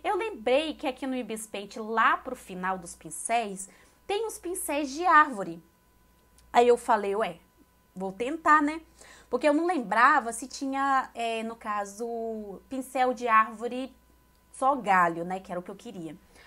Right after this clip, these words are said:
Aí eu desci, desci, desci, fui lá pro final e encontrei, ó, realmente tem uma árvore de galho.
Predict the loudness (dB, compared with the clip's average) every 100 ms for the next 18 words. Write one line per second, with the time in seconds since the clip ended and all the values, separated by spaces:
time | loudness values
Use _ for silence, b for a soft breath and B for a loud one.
0 | B B 2 4 0 -4 -6 -6 -4 -6
1 | -8 -10 -10 -10 -10 -8 -10 -2 0 2
2 | 0 -6 -4 -2 0 0 -2 -4 -4 -4
3 | -4 -6 -6 -6 -4 -2 -4 -4 -6 -6
4 | -8 -12 -14 -10 -8 -8 -12 -8 -2 -2
5 | -2 -6 -12 -12 -10 -4 -2 -2 -4 -10